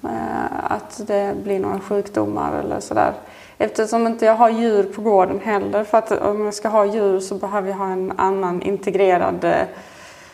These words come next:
eller jag behöver ha en, nya rutiner för det då. Det är inte bara att ha en produkt som du säljer till slutkonsument hos en återförsäljare, utan du behöver ha ett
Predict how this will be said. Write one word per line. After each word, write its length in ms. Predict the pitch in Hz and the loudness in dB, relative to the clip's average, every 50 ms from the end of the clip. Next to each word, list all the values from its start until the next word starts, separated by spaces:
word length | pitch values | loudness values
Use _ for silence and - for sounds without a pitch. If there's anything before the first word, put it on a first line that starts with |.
| - - - _ _ _ | -20 -20 -20 _ _ _
eller 400 | - - 220 220 220 208 202 208 | 0 0 2 4 4 4 4 4
jag 160 | 208 208 214 196 | 4 4 4 4
behöver 320 | 220 214 233 226 208 202 | 4 4 4 6 4 4
ha 220 | 202 208 208 202 | 4 4 4 4
en, 340 | 185 190 196 196 - - - - - - - - - - - - _ | 4 2 -2 -2 -4 -6 -6 -10 -14 -16 -18 -18 -18 -18 -18 -18 _
nya 400 | - 220 220 226 226 226 220 208 202 | -8 -4 -2 -2 0 2 2 2 0
rutiner 580 | 208 208 208 - 247 220 190 180 180 196 214 | 0 -2 -4 -2 -2 0 0 -2 -2 -4 -4
för 140 | 208 - 247 | -4 -4 -2
det 200 | 240 208 185 190 | 0 2 2 2
då. 220 | 190 202 180 175 | 2 2 2 2
Det 120 | 170 190 196 | 0 0 -2
är 40 | 202 | -2
inte 200 | 202 202 208 202 | -4 -4 -4 2
bara 460 | 190 208 202 202 220 220 208 190 196 | 4 4 6 6 6 4 4 2 2
att 280 | 196 196 202 202 - | 2 0 0 -4 -6
ha 380 | - 233 233 214 196 175 180 180 - 160 - - - - - - | 0 2 4 4 4 4 2 0 -2 -4 -6 -8 -8 -8 -6 -4
en 160 | 202 202 185 - - | -4 -4 -6 -6 -6
produkt 420 | 214 185 214 208 202 - - - | -2 0 0 0 0 -4 -8 -10
som 200 | - - 190 190 | -6 -2 -2 0
du 60 | 190 | 0
säljer 420 | 190 190 - 214 190 180 180 196 202 | -2 0 2 2 4 4 2 0 -4
till 180 | - - 185 | -6 -6 -10
slutkonsument 1000 | - - 214 208 220 214 214 - - 190 185 180 185 190 185 185 185 185 190 - | -2 2 4 4 4 2 0 0 0 0 0 0 0 0 0 0 0 -2 -4 -6
hos 220 | - 196 190 - | -10 -10 -6 -4
en 100 | 190 185 | -2 0
återförsäljare, 960 | 190 208 226 233 233 220 202 - - 190 - - 190 185 190 190 190 190 196 196 | 2 2 2 2 0 -6 -10 -10 -12 -8 -4 -2 -2 -2 -2 -2 -2 -2 -4 -4
utan 240 | 190 202 208 208 | -2 0 0 0
du 100 | 202 202 | 0 0
behöver 500 | 196 190 214 214 208 226 208 185 185 196 | 2 2 2 4 4 4 4 4 4 2
ha 300 | 202 202 214 202 190 185 | 2 4 4 4 6 4
ett 300 | 185 185 185 - - - | 2 0 -4 -10 -14 -18